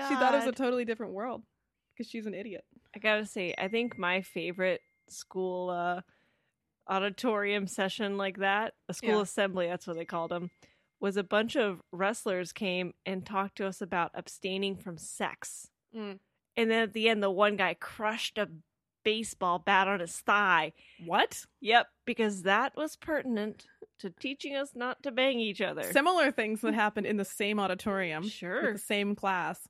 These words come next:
Speaker 2: Mm-hmm.
Speaker 1: We were given the sex ed talk where someone passes around a fun-size Three Musketeers bar,
Speaker 2: Mm-hmm.
Speaker 1: unwrapped.
Speaker 2: Oh, God.
Speaker 1: Yeah, to the whole class.
Speaker 2: Ew.
Speaker 1: And then at the end says, "Do you wanna be like this?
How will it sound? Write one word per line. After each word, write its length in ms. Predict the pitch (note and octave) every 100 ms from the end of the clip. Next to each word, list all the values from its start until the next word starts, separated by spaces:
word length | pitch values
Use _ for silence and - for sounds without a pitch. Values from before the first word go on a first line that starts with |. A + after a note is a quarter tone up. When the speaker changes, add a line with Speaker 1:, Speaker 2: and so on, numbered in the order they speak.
| -
Speaker 2:
Mm-hmm. 400 | G3+ G#3+ G#3+ C#4+ _ -
Speaker 1:
We 100 | G#3+
were 100 | G3 F#3+
given 260 | G3 F#3+
the 80 | F3+
sex 320 | - F#3+ -
ed 220 | F3+ F3+
talk 400 | - F3 E3 E3 _ -
where 520 | F3+ E3+ E3 D#3+ E3 _ _ -
someone 340 | - F#3+ F3+
passes 420 | G3 F3+ F#3 F#3+
around 520 | F#3 F3 F3+ F3 E3+ E3+
a 40 |
fun-size 880 | F3+ G3+ F#3 G3 F#3+ F3 F3 E3+ - -
Three 120 | G3
Musketeers 680 | G3 F#3+ - - F#3+ F3+ F3
bar, 420 | E3+ C#3+ D3 F#3+
Speaker 2:
Mm-hmm. 440 | B3+ C#4 C#4+ D4+ B3
Speaker 1:
unwrapped. 640 | G#3 F3+ D#3 - - - -
Speaker 2:
Oh, 200 | C4 G#3
God. 640 | - A3 C4+ A3+ G2 A3+ A#3+ -
Speaker 1:
Yeah, 240 | A#3 G3 - - -
to 80 | A3+
the 80 | B3+
whole 200 | B3 C4+
class. 400 | G#3+ F#3+ F#3+ -
Speaker 2:
Ew. 480 | C5+ A#4 C4 A#3 C#4+
Speaker 1:
And 100 | A3+
then 80 | A3+
at 80 | G#3
the 140 | A3
end 180 | A3+ A3+
says, 240 | A3 G3+
"Do 100 | G3
you 60 | F3
wanna 160 | E3+ E3+
be 140 | F3
like 200 | F3 F#3+
this? 300 | G3+ A3 -